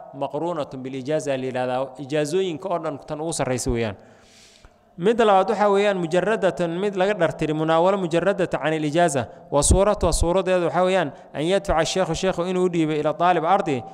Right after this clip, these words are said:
kitaabu, kitaabkiisa, muqtasiran, xaal uu ku gaabsanayo, calaa qowlihi, qowlkiisa, sheekha hadalkiisa wuxuu ku gaabsanayaa. Markuu u dhiibay, wuxuu leeyahay, "Haadaa samaaci, ka waa maqalkayd, ama riwaayaadkayd, masmuucaati weeyaan."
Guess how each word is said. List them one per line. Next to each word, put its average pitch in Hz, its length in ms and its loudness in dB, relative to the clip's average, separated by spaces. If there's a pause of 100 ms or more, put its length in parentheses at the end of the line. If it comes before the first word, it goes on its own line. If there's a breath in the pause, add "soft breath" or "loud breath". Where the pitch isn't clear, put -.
(100)
kitaabu, 175 400 2
kitaabkiisa, 147 560 -2 (280 loud breath)
muqtasiran, 170 560 -2
xaal 185 260 0
uu 151 80 0
ku 190 120 0
gaabsanayo, 156 520 2 (260 loud breath)
calaa 147 200 4
qowlihi, 170 340 2
qowlkiisa, 156 520 -2
sheekha 165 340 0
hadalkiisa 170 420 0
wuxuu 156 140 -2
ku 202 100 2
gaabsanayaa. 170 580 2
Markuu 190 280 0
u 220 80 0
dhiibay, 175 340 4
wuxuu 156 180 2
leeyahay, 208 280 4 (280 loud breath)
"Haadaa 160 380 2
samaaci, 165 580 -2 (140)
ka 156 100 -6
waa 147 140 2
maqalkayd, 160 480 -4 (160)
ama 160 180 -2
riwaayaadkayd, 156 760 0
masmuucaati 151 640 -2
weeyaan." 139 260 2